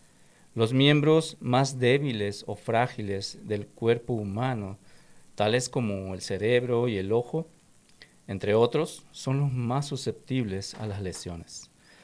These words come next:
Su fragilidad, lejos de eliminar la necesidad de ellos, demanda un mayor cuidado para su preservación,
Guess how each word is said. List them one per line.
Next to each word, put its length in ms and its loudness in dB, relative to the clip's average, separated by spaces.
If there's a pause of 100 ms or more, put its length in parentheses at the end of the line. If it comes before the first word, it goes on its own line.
(280)
Su 160 -4
fragilidad, 680 6 (600)
lejos 400 0
de 80 4
eliminar 500 2
la 120 4
necesidad 640 -4
de 300 4
ellos, 400 -2 (560)
demanda 480 6
un 240 0
mayor 440 0
cuidado 600 0 (100)
para 220 -4
su 340 -10
preservación, 680 -6